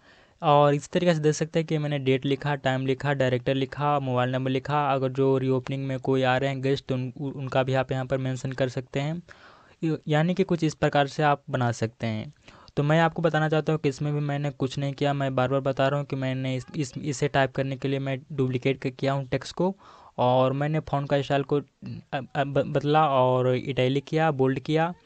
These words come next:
और कलर को मैंने चेंज किया और इस तरीक़े से मैंने टाइप किया और सभी को बीच में सेंटर मैंने सेटअप कर दिया। यानी कि कुछ इस तरीक़ा से आप आसानी तरीक़ा से, इस प्रकार से आप अपने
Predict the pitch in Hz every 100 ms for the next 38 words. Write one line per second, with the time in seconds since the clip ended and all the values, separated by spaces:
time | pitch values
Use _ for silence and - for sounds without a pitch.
0 | - - - 123 123 143 143 156 151 151
1 | 147 151 151 165 170 151 139 - - 127
2 | 123 131 151 139 131 - 151 135 - 143
3 | 143 135 135 139 151 139 127 127 127 131
4 | 185 - _ _ - - - 131 147 -
5 | 117 110 107 113 _ _ _ _ - _
6 | _ 165 156 175 180 185 170 151 - 160
7 | 160 160 165 160 156 147 135 135 - 143
8 | 147 - 143 127 131 131 127 147 151 -
9 | - 131 135 151